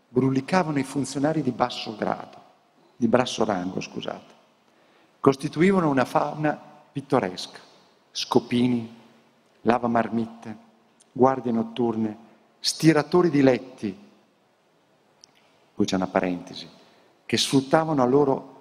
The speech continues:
minuscolo vantaggio la fisima tedesca delle cuccette rifatte piane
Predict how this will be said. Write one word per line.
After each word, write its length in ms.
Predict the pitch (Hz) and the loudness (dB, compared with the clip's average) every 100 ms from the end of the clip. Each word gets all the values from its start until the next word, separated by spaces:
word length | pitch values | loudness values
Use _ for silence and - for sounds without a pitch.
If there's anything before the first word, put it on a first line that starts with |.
| - _ | -20 _
minuscolo 680 | 123 127 147 175 - 139 120 | 0 4 4 2 0 2 4
vantaggio 680 | 117 120 - 151 147 - 131 | 2 0 0 0 -2 -2 2
la 140 | 117 | 2
fisima 680 | - - 202 202 196 180 160 | 0 2 4 6 4 4 2
tedesca 840 | - 135 156 160 - - 151 - - - - | 4 4 4 2 -4 -4 -4 -6 -20 -20 2
delle 260 | 135 117 | 4 4
cuccette 680 | 113 123 - 160 - - 123 | -2 -4 0 0 0 -4 0
rifatte 680 | 113 113 151 151 - - 117 | 0 2 2 0 -8 -6 -6
piane 720 | - 147 170 180 185 185 | -2 2 2 2 0 -2